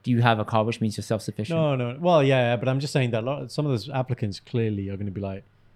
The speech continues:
Speaker 2: "Mate, she's minted. I'm gonna, she's gonna be my sugar mama."
Speaker 1: Ballin'.
Speaker 2: Yeah.
Speaker 1: Hmm.
Speaker 2: I reckon you got a lot of older guys applying for it as well.
Speaker 1: Huh?
Speaker 2: A lot of older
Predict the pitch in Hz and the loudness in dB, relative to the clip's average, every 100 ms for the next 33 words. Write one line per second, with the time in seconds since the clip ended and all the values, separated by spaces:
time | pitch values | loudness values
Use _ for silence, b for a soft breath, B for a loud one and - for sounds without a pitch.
0 | _ _ _ _ - 101 92 - 92 101 | _ _ _ _ -12 -10 -8 -10 -8 -8
1 | 98 98 95 107 107 - - 107 110 104 | -8 -10 -8 -6 -6 -8 -10 -6 -4 -4
2 | 95 - 101 104 139 214 220 220 208 - | -8 -8 -8 4 8 8 10 8 6 2
3 | _ 113 104 101 101 101 110 104 107 - | _ -14 -12 -10 -8 -4 -2 -2 -4 -10
4 | _ _ _ 135 151 165 110 104 104 107 | _ _ _ -4 -2 -2 -4 -4 -2 -2
5 | 131 131 117 120 107 107 101 104 120 _ | 0 -2 -4 -4 -4 -8 -8 -10 -12 _
6 | - 135 - _ 120 113 110 117 117 | 2 2 2 _ -10 -4 -2 0 0